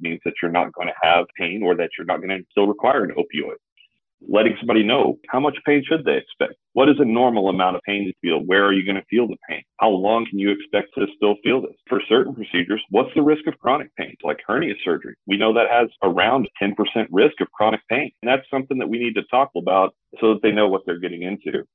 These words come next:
I've had numerous patients that have very, very difficult times handling the stress of surgery. But we know that the experience of pain is so multifactorial, and it's really a holistic experience,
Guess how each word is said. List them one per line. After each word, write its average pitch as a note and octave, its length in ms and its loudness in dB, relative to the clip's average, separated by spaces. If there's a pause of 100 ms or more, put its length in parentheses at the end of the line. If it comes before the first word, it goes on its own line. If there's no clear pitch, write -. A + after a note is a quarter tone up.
I've G#2 180 0
had G2+ 200 -2 (120)
numerous B2 420 -2
patients F#2 440 -2 (140)
that F#2+ 200 2 (140)
have F#2 180 0 (100)
very, G2+ 360 2
very F2+ 480 -4 (100)
difficult G#2+ 500 -2
times F#2+ 360 -2
handling F2+ 380 -4
the F2 80 -10 (100)
stress F#2 280 -2
of F2 80 -6 (120)
surgery. F#2 440 0 (340)
But G#2 140 2
we G#2 120 0
know G#2+ 220 0
that G2+ 180 -8
the F#2 80 -4
experience C3+ 600 -4
of - 180 -8
pain E2 300 -6
is - 160 -14
so C#3 100 6
multifactorial, G2+ 1040 2 (100)
and G#2 100 0
it's G#2+ 140 -2
really A#2 240 4
a F2+ 80 2
holistic G2+ 540 -2 (240)
experience, F#2+ 520 0